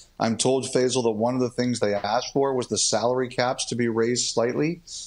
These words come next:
um, just to put more money in the system for players,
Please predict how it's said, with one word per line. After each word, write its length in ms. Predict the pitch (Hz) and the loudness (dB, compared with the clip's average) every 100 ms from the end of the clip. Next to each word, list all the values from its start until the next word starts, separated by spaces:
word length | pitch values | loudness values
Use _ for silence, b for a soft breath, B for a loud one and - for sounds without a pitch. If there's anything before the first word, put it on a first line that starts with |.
| - | -8
um, 380 | 110 113 107 107 | -2 0 0 0
just 180 | 123 123 | 0 0
to 80 | 120 | 0
put 200 | 131 117 | 0 0
more 220 | 117 120 | 2 2
money 300 | 107 107 131 | 2 0 0
in 120 | 139 | -2
the 80 | 131 | -2
system 440 | - 143 - 151 | 0 -2 -2 -4
for 160 | 147 123 | -2 -4
players, 800 | - 120 127 147 160 - - - | 2 2 2 0 -2 -4 -12 -16